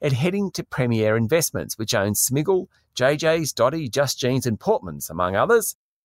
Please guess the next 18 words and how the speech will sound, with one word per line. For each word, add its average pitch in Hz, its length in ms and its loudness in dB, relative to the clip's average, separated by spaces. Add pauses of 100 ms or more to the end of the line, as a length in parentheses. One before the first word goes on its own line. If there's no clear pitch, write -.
(140)
That 160 180 -2
sent 151 220 -2
J 160 200 2
B 147 180 0
Hi-Fi's 135 500 0
share 156 240 0
price 139 340 -2
lower 160 420 2 (260)
and 120 160 -6
Premier's 113 440 0
higher. 139 460 0 (760)
There 185 100 2
were 208 100 6
also 240 240 2
a 165 80 2
group 175 260 2
of 131 80 -6
stories 151 560 -2